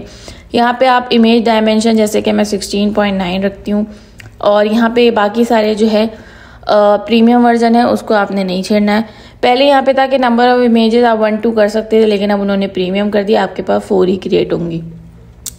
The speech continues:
यहाँ पे आपने इसका प्रॉम्प्ट लिखना है, जैसे मैंने एक प्रॉम्प्ट सोचा हुआ है तो मैंने वो इधर लिख दिया। बाकी आपने simply यहाँ पे generate के button पे click कर देना है।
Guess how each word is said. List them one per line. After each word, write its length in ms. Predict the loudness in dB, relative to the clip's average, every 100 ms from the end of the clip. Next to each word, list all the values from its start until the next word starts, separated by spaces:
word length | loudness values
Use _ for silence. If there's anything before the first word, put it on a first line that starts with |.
| -2
यहाँ 220 | 0 0
पे 80 | 0
आपने 240 | 0 0
इसका 220 | -2 0
प्रॉम्प्ट 340 | -2 -2 0 0
लिखना 220 | 0 0
है, 60 | 0
जैसे 220 | 0 0
मैंने 260 | 2 2
एक 120 | 0 -2
प्रॉम्प्ट 300 | -2 -2 -2
सोचा 280 | -2 0
हुआ 100 | 2
है 80 | 0
तो 160 | 0 -4
मैंने 240 | -4 -6
वो 100 | -6
इधर 180 | -6 -4
लिख 160 | -6 -6
दिया। 240 | -2 -2 -4 -16 -20 -20 -12 -2
बाकी 320 | -2 0 0
आपने 280 | 0 0 0
simply 260 | 0 2
यहाँ 200 | 2 2
पे 120 | 0
generate 380 | 0 0 0 -2
के 80 | -2
button 240 | -2 -2
पे 80 | -2
click 280 | -2 -4 -4
कर 100 | -6
देना 200 | -6
है। 80 | -8